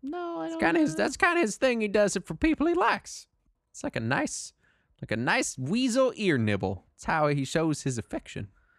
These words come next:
Speaker 1: I'm okay. How are,
Speaker 2: You
Speaker 1: how
Speaker 2: sure?
Speaker 1: are you,
Speaker 2: Okay.
Speaker 1: Rainey?
Speaker 2: Well, we, I'm,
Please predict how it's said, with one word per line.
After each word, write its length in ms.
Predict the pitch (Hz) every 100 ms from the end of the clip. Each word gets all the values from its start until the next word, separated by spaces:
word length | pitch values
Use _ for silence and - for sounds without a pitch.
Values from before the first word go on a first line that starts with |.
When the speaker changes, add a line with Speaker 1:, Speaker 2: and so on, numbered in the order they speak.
| _ _ _ _
Speaker 1:
I'm 180 | 415 403
okay. 420 | 330 - 117 123 139 -
How 160 | - 240
are, 140 | 220
Speaker 2:
You 60 | 202
Speaker 1:
how 100 | -
Speaker 2:
sure? 100 | 453
Speaker 1:
are 80 | 453
you, 140 | 254 220
Speaker 2:
Okay. 60 | - - 294
Speaker 1:
Rainey? 160 | 370 - -
Speaker 2:
Well, 300 | 208 302 302 226
we, 160 | 202 - - _
I'm, 460 | 139 226 208 190